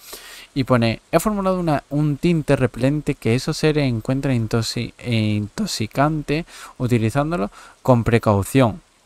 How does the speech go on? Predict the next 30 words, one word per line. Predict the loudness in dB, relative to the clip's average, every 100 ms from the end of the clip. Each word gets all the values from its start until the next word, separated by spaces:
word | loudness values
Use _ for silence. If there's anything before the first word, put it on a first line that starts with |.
| _ -10
Rasmodium, | -6 -2 0 0 0 -2 -2
mago. | 2 2 2 -6 _ -2
Eh, | 2 4
nueva | 4 4 2
receta | 0 -2 0 -2 -2
de | -2
fabricación. | 0 0 0 -4 0 2 2 -2 -16 -20 -20 _ _ _ _ 2
Admizcle | 4 4 2 2 2 0 -12 _ -2 2 2 0 -6 _ -2
de | 0
monstruo". | 2 0 -2 -8 -16 -20 -20 _ -18 -18 -6
Vamos | -2 0 0
a | -2
ver | -2 0
lo | 0 0
que | 0 0 -2
es. | -4 -12 -18 _ -8
Vamos | -6 -4
a | -2
leer | 2 2
esto | 0 -2 0
también. | 2 0 -2 -8 -18 -18 -4
Uy, | 2 4
lo | 4
siento. | 2 0 -2
Bueno, | -2 -2 -4
esto | -4 -4
es | -2
de | -2
Green. | -4 -6 -8 _
Vale. | -10 -10